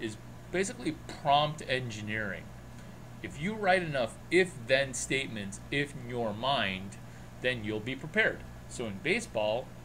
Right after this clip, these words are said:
you've got to know the situation so that way you can, you can, you can D J up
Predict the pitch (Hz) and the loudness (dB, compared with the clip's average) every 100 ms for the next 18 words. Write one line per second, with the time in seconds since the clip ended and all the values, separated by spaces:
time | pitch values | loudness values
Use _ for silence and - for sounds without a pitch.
0 | - - - - 135 151 160 135 135 - | -14 -14 -14 -6 -4 4 8 8 6 0
1 | 165 131 107 107 113 120 117 - 104 - | -4 -2 0 0 0 -2 -2 -4 -6 -4
2 | 131 190 185 131 120 127 - - 113 117 | 2 2 2 -2 -4 -6 -8 -4 2 4
3 | 117 120 113 123 127 113 110 - - - | 4 -2 -2 -6 -6 -8 -8 -12 -14 -14
4 | - - - - - 123 123 - 123 113 | -14 -14 -14 -14 -10 -6 -6 -4 -4 -4
5 | 110 - - 120 123 123 110 107 - - | -8 -12 -12 -10 -8 -6 -6 -8 -10 -12
6 | - - - - - 139 143 135 120 143 | -14 -14 -16 -12 -2 0 2 4 6 8
7 | 135 120 | 8 4